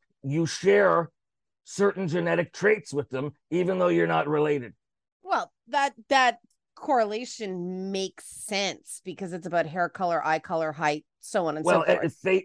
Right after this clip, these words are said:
Speaker 1: face shape, apparently, um, positioning of eyes,
Speaker 2: Yeah.
Speaker 1: um, things like that. Apparently, you share with people, and I, I know that I have never seen anybody who looks quite like you.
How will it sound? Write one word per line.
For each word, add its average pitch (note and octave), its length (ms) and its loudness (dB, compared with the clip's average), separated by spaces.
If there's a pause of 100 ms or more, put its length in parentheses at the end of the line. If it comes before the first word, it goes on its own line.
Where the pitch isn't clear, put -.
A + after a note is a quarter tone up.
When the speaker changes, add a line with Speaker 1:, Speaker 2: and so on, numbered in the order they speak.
(120)
Speaker 1:
face G#3 280 4
shape, A3+ 380 -2
apparently, A3+ 600 0 (500)
um, D3+ 600 2 (140)
positioning F#3 500 -2
of D#3 160 -2
eyes, G#3 640 2 (380)
Speaker 2:
Yeah. E3+ 460 6
Speaker 1:
um, D3+ 160 -4 (160)
things A3 220 4
like F#3+ 200 2
that. G#3+ 320 4 (200)
Apparently, G#3 480 -2
you F#3+ 80 -4
share G#3+ 280 -2
with A#3+ 160 -6
people, D3+ 400 -6 (220)
and F3 300 -2
I, G#3 280 2 (380)
I F#3+ 200 2
know A#3+ 200 0
that G#3 120 4
I F#3 120 2
have F#3 160 -2
never E3+ 260 -4
seen D3+ 200 -8
anybody D#3+ 520 -4 (220)
who D3 100 -2
looks F3 220 -2
quite D3+ 280 -4
like C#3+ 220 -6
you. F#2 160 -12